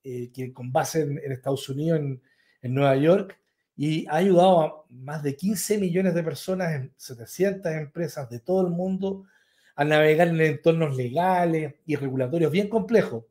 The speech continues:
y principalmente a fomentar las culturas éticas. Así que le vamos a dar la bienvenida a, a Yoav Vitrán, el único Yoav con B larga. Hola, Yoav.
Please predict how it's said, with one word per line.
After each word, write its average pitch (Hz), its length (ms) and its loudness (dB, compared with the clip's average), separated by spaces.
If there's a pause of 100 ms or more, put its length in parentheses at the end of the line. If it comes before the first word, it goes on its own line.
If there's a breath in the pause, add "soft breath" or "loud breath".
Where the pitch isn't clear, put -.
(420 soft breath)
y 160 120 -4
principalmente 277 960 2
a 156 100 -6
fomentar 190 680 0
las 165 280 -2
culturas 170 480 2
éticas. 117 400 -2 (240)
Así 160 220 -6
que 151 320 0 (540)
le 139 100 -8
vamos 160 240 -2
a - 40 -2
dar 175 80 0
la 165 120 4
bienvenida 147 720 -4
a, 143 260 -12
a 120 120 -12
Yoav 147 520 -2 (380)
Vitrán, 127 560 0
el 131 140 -6
único 196 280 4
Yoav 196 460 6 (160)
con 269 160 -6
B 285 80 4
larga. 143 400 6 (640)
Hola, 277 520 6
Yoav. 294 380 2